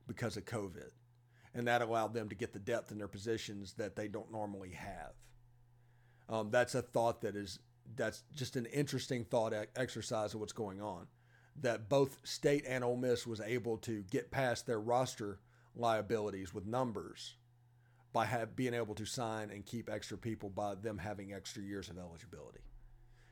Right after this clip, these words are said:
I, I am curious about that as well. Anyway, thanks again for making the Locked On Ole Miss podcast your first listen every day. Make sure you check out our brand new podcast, Locked On College Basketball. It has everything you need to know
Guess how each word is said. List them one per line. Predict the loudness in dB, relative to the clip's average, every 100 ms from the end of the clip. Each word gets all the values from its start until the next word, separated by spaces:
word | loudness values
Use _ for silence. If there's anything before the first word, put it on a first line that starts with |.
| -20 -6
I, | -2
I | 0 0
am | 2 0 -2
curious | 0 2 2 0
about | -2 -2 -2
that | -4 -6 -6
as | -8 -8
well. | -8 -8 -2
Anyway, | 2 4 4 0 -14 -10 4
thanks | 6 6
again | 6 6
for | 6
making | 8 10 8 6
the | 4
Locked | 6 6 6
On | 6 6
Ole | 4 4
Miss | 4
podcast | 8 8 10 10 8 8
your | 4
first | 6 6 6
listen | 6 8 10
every | 12
day. | 12 12 8 -6 -20 -2
Make | 0 4
sure | 6
you | 6
check | 6 6
out | 6
our | 6
brand | 4 0 0
new | 0
podcast, | 2 2 2 -4 0
Locked | 6 6 8
On | 2 4
College | 6 6 6
Basketball. | 4 4 2 0 2
It | 4
has | 2 2
everything | 4 4 4 0 4 4 4
you | 4
need | 4 4
to | 4
know | 2 2 0